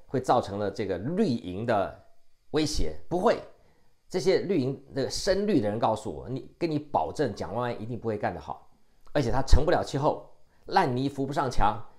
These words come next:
所以你再给他四年，再给他八年，都不会在台湾的政坛中呼风唤雨。但是如果陈时中当选，英系的复活会躲在那个表面上看起来已经成为兵马俑，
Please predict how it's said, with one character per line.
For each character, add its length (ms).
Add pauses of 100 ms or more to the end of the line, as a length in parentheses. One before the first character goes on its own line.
(140)
所 160
以 60
你 80
再 160
给 80
他 100
四 200
年， 120
再 120
给 40
他 80
八 240
年， 240 (280)
都 120
不 140
会 140
在 100
台 160
湾 180
的 80
政 220
坛 220
中 180
呼 160
风 160
唤 180
雨。 80 (880)
但 260
是 300
如 180
果 240
陈 300
时 160
中 180
当 200
选， 200 (1040)
英 240
系 240
的 100
复 220
活 420 (540)
会 240 (220)
躲 260
在 340 (220)
那 220
个 280 (280)
表 180
面 160
上 180
看 220
起 140
来 280 (440)
已 120
经 380
成 140
为 100
兵 180
马 200
俑， 160